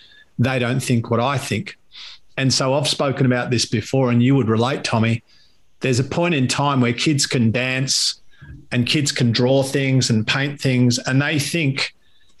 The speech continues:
uh, because they've got constant, or for the most part, constant support, and you're an amazing dancer, they dance, they sing, they draw,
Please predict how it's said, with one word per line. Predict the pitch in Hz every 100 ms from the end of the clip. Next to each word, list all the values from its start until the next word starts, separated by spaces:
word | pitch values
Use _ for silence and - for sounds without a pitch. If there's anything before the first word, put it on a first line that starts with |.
| - _ _ -
uh, |
because | 123 139 170 127
they've | 131 120
got | 131 -
constant, | - 156 143 - 127 -
or | 139 123
for | 135
the |
most | 143 147 -
part, | 139 127 131
constant | - 147 143 131 -
support, | - - 151 143 143
and | 131 135
you're | 143
an |
amazing | 143 143 143 131 127
dancer, | 127 139 139 - 139
they | 123 131
dance, | 117 151 151 147 -
they | 117
sing, | 117 - 160 156 151
they | 127 123
draw, | 110 139 147 143 143 135